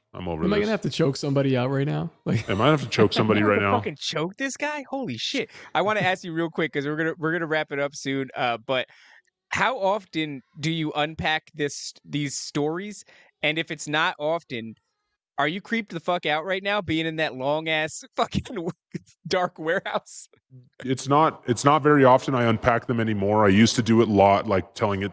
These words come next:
Speaker 1: to s-, to people at parties, to kinda spooky, scary stories that happened to me. Um,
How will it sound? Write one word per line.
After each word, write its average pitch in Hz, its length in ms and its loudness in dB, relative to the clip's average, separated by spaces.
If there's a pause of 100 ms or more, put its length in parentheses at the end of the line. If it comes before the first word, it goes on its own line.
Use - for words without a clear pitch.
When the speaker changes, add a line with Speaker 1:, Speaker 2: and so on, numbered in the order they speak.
(120)
Speaker 1:
to - 100 -10
s-, - 120 -6 (140)
to 113 80 0
people 104 300 0
at 92 80 -2
parties, 98 720 2
to 98 120 -4 (340)
kinda 113 140 2
spooky, 110 460 0
scary 107 320 2
stories 98 420 2
that 98 120 2
happened 98 320 0
to 95 40 -2
me. 95 420 -4 (520)
Um, 87 640 2